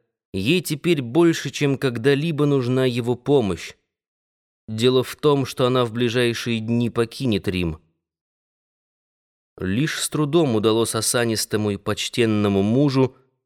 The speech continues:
скрыть, насколько эта весть ошеломила его.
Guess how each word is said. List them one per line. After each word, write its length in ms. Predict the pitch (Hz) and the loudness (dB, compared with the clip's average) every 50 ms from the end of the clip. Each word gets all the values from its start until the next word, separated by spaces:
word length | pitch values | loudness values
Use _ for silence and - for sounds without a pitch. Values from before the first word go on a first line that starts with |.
| _ _ | _ _
скрыть, 600 | - - - - - 120 127 165 196 131 - - | -10 -10 -8 -4 -2 0 0 0 0 -2 -2 -2
насколько 580 | - 101 98 - - - 131 131 123 110 - 113 | -2 -2 -2 -2 -2 2 2 4 4 2 2 -2
эта 160 | 107 - 113 | -2 -2 -2
весть 380 | 110 107 135 156 151 - - 147 | -4 -2 0 -2 -2 -2 -2 -4
ошеломила 540 | 139 - - 147 156 156 160 156 131 107 98 | -6 -2 -2 0 2 2 2 2 2 0 0
его. 460 | 90 87 95 87 90 87 80 - | 0 0 0 2 2 2 0 0